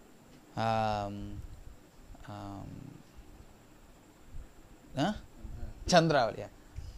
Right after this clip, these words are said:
சந்திராவளி வலதுசாரி தன்மை கொண்டவள். ஆ? ரெண்டு குழுவினர்கள் அங்க இருக்கிறாங்க. கிருஷ்ணருடைய கோபியர்களுக்கு மத்தியில ரெண்டு முக்கிய குழுவினர்கள் இருக்காங்க. வலதுசாரி கோபியர்கள்,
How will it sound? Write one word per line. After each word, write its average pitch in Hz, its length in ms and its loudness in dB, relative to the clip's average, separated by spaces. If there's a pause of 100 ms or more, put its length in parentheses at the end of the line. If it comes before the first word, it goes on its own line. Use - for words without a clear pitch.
(840)
சந்திராவளி 170 600 12
வலதுசாரி 156 640 10
தன்மை 120 300 2
கொண்டவள். 110 380 0 (460)
ஆ? 156 280 8 (480)
ரெண்டு 170 340 10
குழுவினர்கள் 156 580 10
அங்க 131 240 8
இருக்கிறாங்க. 113 440 0 (380)
கிருஷ்ணருடைய 135 520 6
கோபியர்களுக்கு 123 680 6
மத்தியில 113 400 2
ரெண்டு 139 280 6
முக்கிய 139 380 6
குழுவினர்கள் 120 560 4
இருக்காங்க. 107 420 -2 (480)
வலதுசாரி 143 680 12
கோபியர்கள், 117 640 6